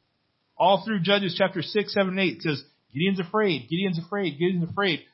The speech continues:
So Gideon's afraid, and so he's down there at the cold feet stage, and yet Gideon is also confused and doubting because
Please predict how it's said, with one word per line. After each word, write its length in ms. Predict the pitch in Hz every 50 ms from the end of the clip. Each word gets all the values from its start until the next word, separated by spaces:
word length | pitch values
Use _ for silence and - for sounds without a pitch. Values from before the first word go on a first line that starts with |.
| _
So 140 | - 180 156
Gideon's 400 | 147 - 247 285 285 269 254 240
afraid, 440 | 233 190 - 254 254 254 262 226 175
and 140 | 151 135 -
so 100 | 180 165
he's 240 | 160 240 254 208 170
down 220 | 220 220 233 233
there 160 | 240 240 240
at 60 | 226
the 60 | 190 165
cold 400 | - - 220 226 233 226 - -
feet 280 | - 247 247 233 - -
stage, 640 | - - 208 226 233 196 185 175 170 165 - - _ _ _ _ _ _ _ _ _ _ _ _ _ _ _ _ _ _ _ _ _ _ _ _ _ _ _ _ _ _ _ _ -
and 160 | 170 180 185
yet 360 | 202 208 214 190 - - _ _ - 135
Gideon 380 | 156 214 269 277 247 226 214
is 140 | 202 185 165
also 340 | 208 208 214 214 240 220 196
confused 1000 | 190 - 196 175 165 - - 214 220 226 226 226 226 220 208 170 170 - - _ _ _ _ -
and 320 | 170 185 185 185 180 165
doubting 600 | 170 196 202 220 226 220 170 123 92 - - 127 - - _ _ _ _ _ _ _ _ _ _ _ _ _ _ _ _ _ _ _ _ -
because 640 | 170 170 170 226 214 208 202 196 - - - -